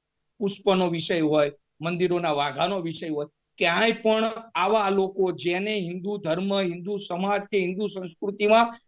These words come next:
આસ્થા નથી, એવા લોકોને આ વિષયથી દૂર જ રાખવા જોઈએ. જે,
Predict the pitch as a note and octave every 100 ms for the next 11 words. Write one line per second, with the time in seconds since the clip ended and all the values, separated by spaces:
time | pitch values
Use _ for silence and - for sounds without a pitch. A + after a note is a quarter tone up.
0 | _ _ E3 F#3+ - - B3+ A#3+ A#3+ B3
1 | G#3 A#3 A3 G3+ G#3 A3+ A3+ B3 G3 G3
2 | A3+ A#3+ A3 F3+ E3 A3 A3+ G3 A3+ F#3
3 | F#3 G#3+ B3 G#3+ G#3+ F#3+ G3+ G#3 F3 F3
4 | F#3 G#3+ B3 _ _ _ D3+ E3 B3 F#3+
5 | -